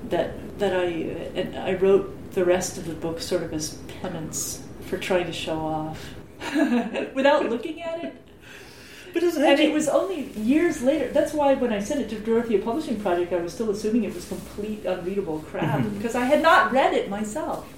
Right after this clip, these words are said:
Speaker 2: You cannot tell, as I, as I've already mentioned, you can't tell reading it that that's the case. And yet there's, there's obviously this, there's a sort of, there's a prejudice against the idea that you might have written it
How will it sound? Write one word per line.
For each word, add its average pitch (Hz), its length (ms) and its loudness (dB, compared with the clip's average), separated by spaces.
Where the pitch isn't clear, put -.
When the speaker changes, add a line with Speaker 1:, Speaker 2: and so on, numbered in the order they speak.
Speaker 2:
You 220 140 -4
cannot 277 360 -2
tell, 226 240 4
as 131 140 4
I, 147 120 4
as 147 180 0
I've 156 120 0
already 170 200 0
mentioned, 156 420 -4
you 135 80 -4
can't - 320 -4
tell 147 300 2
reading 139 360 0
it 110 140 -6
that 107 100 -4
that's - 280 -8
the 113 80 -14
case. 151 380 -2
And 160 120 0
yet 208 220 6
there's, 196 340 4
there's 190 180 2
obviously 233 440 2
this, - 420 -2
there's 202 160 4
a 202 160 -2
sort 233 220 0
of, 202 180 -4
there's 240 140 -4
a 220 60 -2
prejudice 220 640 -4
against 131 420 -4
the 143 100 2
idea 127 440 2
that 123 140 -6
you 127 80 -4
might 131 400 -6
have 120 240 -12
written 175 360 4
it 120 280 -2